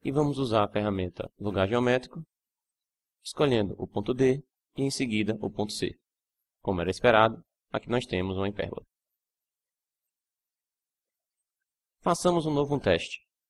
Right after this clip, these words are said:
Vamos rotacionar gráfico de funções. Vamos criar uma função simples, neste caso, f de x igual a x ao quadrado. Vamos agora criar um ponto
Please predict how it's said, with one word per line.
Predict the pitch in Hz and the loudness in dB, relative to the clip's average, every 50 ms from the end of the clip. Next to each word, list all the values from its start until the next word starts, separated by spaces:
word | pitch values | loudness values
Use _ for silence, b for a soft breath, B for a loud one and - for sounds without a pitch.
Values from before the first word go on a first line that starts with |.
| _ _ _ _ _ _ _ _ _ _ _ _ _ _ _ _ | _ _ _ _ _ _ _ _ _ _ _ _ _ _ _ _
Vamos | - 143 139 | -2 0 0
rotacionar | 131 143 - - 135 - 139 117 117 123 120 104 | -2 -2 0 0 0 0 2 2 2 2 2 4
gráfico | 107 110 107 104 - 117 | 6 6 6 4 2 -6
de | 104 | -10
funções. | - - 120 - - - - 120 - - - - _ _ _ _ _ _ _ _ _ _ _ _ _ _ _ _ _ _ _ _ _ | -6 -6 -6 -4 -4 -8 -10 -10 -12 -14 -16 -16 _ _ _ _ _ _ _ _ _ _ _ _ _ _ _ _ _ _ _ _ _
Vamos | - 117 117 113 - | 0 0 0 0 -2
criar | - 101 95 | 0 0 0
uma | 92 | 0
função | - - 107 110 - 110 | 0 -4 -4 -2 -2 -4
simples, | - - 143 165 175 - - - - - - | -2 -2 -2 -2 -2 -4 -8 -10 -10 -12 -8
neste | - - 101 - - | -6 -6 -4 -4 2
caso, | - 90 82 82 - 82 90 - _ _ _ _ _ | 4 4 4 4 4 -2 -10 -14 _ _ _ _ _
f | 90 87 - - | -4 -4 -4 -4
de | 110 101 | -8 -8
x | - - 117 123 123 - | -4 -2 -2 -2 -2 -4
igual | - - 107 101 95 | -8 -2 0 0 0
a | 92 | 0
x | - 104 | 0 -2
ao | 104 110 | -2 0
quadrado. | - 143 135 135 131 135 165 185 185 - _ _ _ _ _ _ _ _ _ _ _ _ _ _ _ _ _ _ _ _ _ _ _ _ _ _ _ _ _ _ _ _ _ _ _ _ _ _ _ _ _ _ _ _ _ _ _ _ _ _ _ _ _ _ _ | 0 2 4 6 4 4 2 0 -8 -14 _ _ _ _ _ _ _ _ _ _ _ _ _ _ _ _ _ _ _ _ _ _ _ _ _ _ _ _ _ _ _ _ _ _ _ _ _ _ _ _ _ _ _ _ _ _ _ _ _ _ _ _ _ _ _
Vamos | - 117 107 | -4 0 0
agora | 120 110 104 104 | 2 2 2 0
criar | - - 113 117 | 0 0 -2 -2
um | 120 | -2
ponto | - - 123 120 107 104 - - | 0 2 2 2 2 0 -4 -12